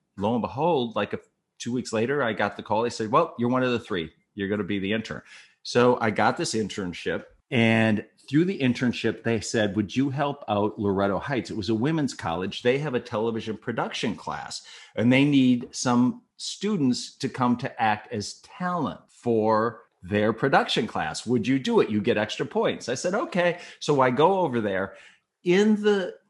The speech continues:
audience are the news directors from the local television stations to grade these students. And they're like, "Who's gonna be the anchor man?" And, and we're all like, "And I, you know, I've got hair longer than mine now. And I, you know, I'm just, I'm like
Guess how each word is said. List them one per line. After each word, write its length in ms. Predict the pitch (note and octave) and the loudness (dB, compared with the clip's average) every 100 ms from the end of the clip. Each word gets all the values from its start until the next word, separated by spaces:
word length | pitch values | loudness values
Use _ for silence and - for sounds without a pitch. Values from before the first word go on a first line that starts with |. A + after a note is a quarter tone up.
| - | 4
audience 600 | C3 B2+ A2 E2+ F#2 - | 8 8 6 0 -4 -4
are 80 | A#2+ | 0
the 100 | A#2 | 4
news 320 | A#2+ C3+ C#3+ | 4 4 2
directors 420 | B2+ A#2+ G2+ G#2+ | 0 0 0 -4
from 120 | - A2+ | -2 0
the 100 | G2+ | 0
local 300 | F#2+ F#2 F#2 | 0 -2 -4
television 440 | F#2+ G2 F2 G2 | -2 -2 -2 -6
stations 460 | - G2 F#2 G2+ - | -4 -4 -4 -8 -8
to 100 | G#2+ | -8
grade 540 | F2+ G#2+ A2 A#2 G#2+ | -4 2 2 2 0
these 220 | G#2+ G#2 | -2 -4
students. 560 | - A3 A#3 C#3+ A2+ - C#3 | -4 -2 0 0 -2 -4 -2
And 120 | B2 | 0
they're 100 | B2 | 2
like, 180 | A#2+ A#2+ | 2 2
"Who's 180 | E3+ | -2
gonna 220 | D#3+ D3+ B2 | 0 -2 0
be 140 | A#2 | 0
the 140 | A#2 | -2
anchor 300 | A#2+ C3+ B2+ | -2 -2 -2
man?" 380 | G#2+ G2+ F2+ F#2 | -2 -2 -4 -6
And, 120 | G2 | -6
and 160 | G#2 A2 | -6 -4
we're 120 | G#2+ | 0
all 80 | G#2+ | 0
like, 160 | G#2+ G#2+ | 0 -2
"And 200 | A2+ A2 | -4 -4
I, 140 | B2 A#2+ | -2 -2
you 80 | |
know, 140 | C#3+ B2 | 2 2
I've 80 | A#2 | 2
got 180 | C3 | -2
hair 200 | - B2 C3 | 2 4 6
longer 260 | A#2+ A#2+ | 4 2
than 100 | A#2 | 2
mine 220 | A2+ A2 | 2 2
now. 340 | G#2+ G2+ G2+ F#2+ | 2 2 0 0
And 80 | F#2+ | 0
I, 60 | G#2+ | -2
you 80 | C#3 | 2
know, 120 | A#2+ | 2
I'm 100 | A2+ | 2
just, 180 | A#2 A#2+ | 0 -2
I'm 120 | B2 | 0
like 200 | B2+ B2 | -2 -4